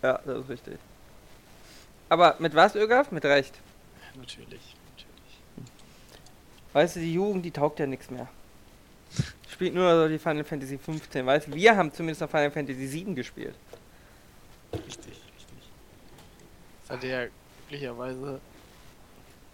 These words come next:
Speaker 2: äh, keine solche Themen. Ähm, so, wo waren wir denn jetzt? Ach so, ja genau. Okay, gut. E drei ist vorbei.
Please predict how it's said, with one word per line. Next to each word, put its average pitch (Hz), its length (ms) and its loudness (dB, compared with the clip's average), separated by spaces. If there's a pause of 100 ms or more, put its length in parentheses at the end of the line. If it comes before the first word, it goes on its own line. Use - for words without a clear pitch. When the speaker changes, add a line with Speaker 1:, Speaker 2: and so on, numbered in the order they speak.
(600)
Speaker 2:
äh, 110 240 -14 (2250)
keine 123 460 -8 (220)
solche 113 280 -14
Themen. 110 340 -14 (680)
Ähm, 135 460 -6 (1160)
so, 143 280 -8
wo 117 120 -16
waren 139 180 -4
wir 143 80 -4
denn 113 80 -8
jetzt? 107 320 -14 (380)
Ach 147 120 -4
so, 269 160 2
ja 220 120 8
genau. 170 300 0
Okay, 160 240 -4
gut. 147 200 -10
E 135 100 -12
drei 151 280 4
ist 160 160 -6
vorbei. 143 500 0